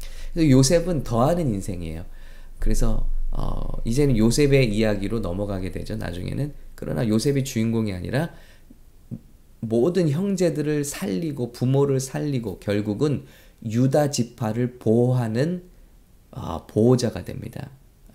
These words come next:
예, 야곱으로 모든 형제들을 살리는. 그래서 요셉은 덧셈의 삶이에요. 자꾸 더해주는 삶입니다. 그 이름처럼 된다는 것을 기억하시기 바랍니다. 그래서 유대인들은 자녀를 부를 때 미래에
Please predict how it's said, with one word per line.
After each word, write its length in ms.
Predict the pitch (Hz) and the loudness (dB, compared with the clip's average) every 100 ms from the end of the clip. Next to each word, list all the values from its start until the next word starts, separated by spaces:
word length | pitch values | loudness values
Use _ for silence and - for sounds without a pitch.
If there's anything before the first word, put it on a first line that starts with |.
| - | -12
예, 260 | 104 98 - | -10 -10 -8
야곱으로 540 | 98 104 104 101 98 | -4 -2 -2 -2 -6
모든 380 | 92 110 156 165 | -6 -4 -4 -4
형제들을 420 | 151 147 139 123 | -4 -4 -4 -4
살리는. 520 | 123 - 175 160 101 - - - - _ - | -6 -8 -8 -6 -6 -10 -16 -20 -20 _ -20
그래서 220 | - - | -6 2
요셉은 800 | 120 151 175 165 180 180 131 113 - - _ | 4 4 2 2 0 -2 -2 -6 -12 -20 _
덧셈의 520 | - 117 - 139 123 | -4 -2 2 2 2
삶이에요. 640 | 113 98 95 - - 135 - _ _ - | -2 -6 -8 -10 -12 -14 -20 _ _ -16
자꾸 300 | - - 127 | -14 -8 -4
더해주는 500 | - 120 131 123 104 | 2 2 2 -2 -4
삶입니다. 480 | 107 110 110 131 - - - - | -8 -10 -10 -12 -14 -18 -20 -12
그 140 | - | -2
이름처럼 720 | 110 101 135 160 - 120 117 | 2 4 4 2 0 -2 -2
된다는 480 | 113 104 110 113 101 | -2 -2 0 0 -2
것을 400 | 90 82 143 165 - - - - | -4 -4 -6 -6 -12 -20 -20 -12
기억하시기 640 | - 92 - 107 - 113 | -8 -8 -8 -8 -6 -6
바랍니다. 460 | 107 - 90 - - - - - - | -6 -8 -8 -8 -10 -12 -16 -16 -14
그래서 160 | - 156 | -2 0
유대인들은 840 | 120 127 139 175 151 135 143 127 - - | 4 4 4 4 4 0 2 4 4 4
자녀를 420 | - 113 117 110 | 4 4 4 4
부를 260 | - 95 | 2 0
때 260 | - 120 - - - | 2 0 0 0 -2
미래에 760 | 101 110 139 131 92 113 92 | 0 2 4 4 4 0 -2